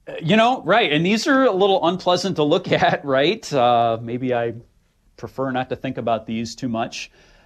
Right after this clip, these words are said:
But again, okay, a spirit of trust,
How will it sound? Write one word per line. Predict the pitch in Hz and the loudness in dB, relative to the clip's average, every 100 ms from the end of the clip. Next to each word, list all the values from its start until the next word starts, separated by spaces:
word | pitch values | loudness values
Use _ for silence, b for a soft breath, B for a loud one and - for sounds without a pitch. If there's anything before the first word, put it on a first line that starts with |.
| b _ _ _ _ _ _ _ _ | b _ _ _ _ _ _ _ _
But | 160 208 | -4 0
again, | 202 262 220 | 4 4 4
okay, | 160 180 247 170 | 2 0 2 2
a | |
spirit | 160 - 175 156 | 2 -2 -2 -2
of | - | -4
trust, | - 190 190 202 - - - | -4 0 0 0 -6 -8 -16